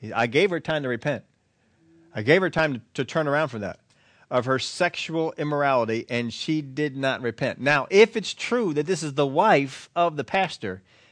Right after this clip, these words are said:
and he's saying of her sexual immorality, whether it's spiritual or figurative, <laughs> whatever. I've heard one person say, "Whatever, whatever affects you spiritually will eventually affect you physically."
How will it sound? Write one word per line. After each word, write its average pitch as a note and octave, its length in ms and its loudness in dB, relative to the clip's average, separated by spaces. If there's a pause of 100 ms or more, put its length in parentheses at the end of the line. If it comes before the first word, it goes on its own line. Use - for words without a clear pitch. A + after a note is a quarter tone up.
and C3+ 80 -2
he's D3 140 0
saying D3 260 2
of D3+ 180 2
her C#3+ 160 2
sexual D#3 460 -2
immorality, C#3 480 0
whether B2 240 -2
it's - 180 -6 (220)
spiritual D#3+ 500 -2
or C3 80 2
figurative, A#2+ 540 -2 (320)
<laughs> - 1200 -12
whatever. B2+ 420 4 (260)
I've A#2+ 180 2
heard B2 180 2
one B2+ 160 0
person A2+ 300 -4
say, A2+ 260 0 (260)
"Whatever, C3+ 600 2 (360)
whatever C3 400 0
affects C#3 340 -2
you B2 120 -2
spiritually D#3 640 -4 (320)
will C3+ 200 0
eventually B2+ 460 -2
affect A#2 360 -4
you A#2 100 -4
physically." G#2+ 480 -10